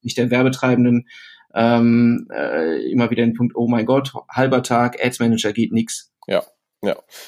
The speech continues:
Speaker 2: Also sprichst einen valides, validen Punkt an, ne? Stabilität ist eine der wichtigen Prioritäten, ähm, ist auch eines der Mantra bei uns, ne? Früher haben wir gesagt, ähm, äh, ähm, wie hieß das Mantra? Ähm,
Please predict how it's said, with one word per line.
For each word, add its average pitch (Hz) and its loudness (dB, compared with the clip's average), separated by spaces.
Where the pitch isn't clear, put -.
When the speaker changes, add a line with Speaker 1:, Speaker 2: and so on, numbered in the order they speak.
Speaker 2:
Also 110 2
sprichst - 0
einen 120 4
valides, 107 2
validen 113 2
Punkt 110 -4
an, 98 2
ne? 127 2
Stabilität 104 0
ist 101 -4
eine 95 0
der 92 4
wichtigen 90 -6
Prioritäten, 104 -2
ähm, 85 0
ist 92 -4
auch 90 2
eines 92 2
der 82 0
Mantra 92 0
bei 98 0
uns, 92 -4
ne? 101 -4
Früher 90 2
haben 90 -2
wir 87 0
gesagt, 85 0
ähm, - -4
äh, - -6
ähm, 50 -2
wie 92 -8
hieß 95 -8
das - -4
Mantra? 82 2
Ähm, 85 -10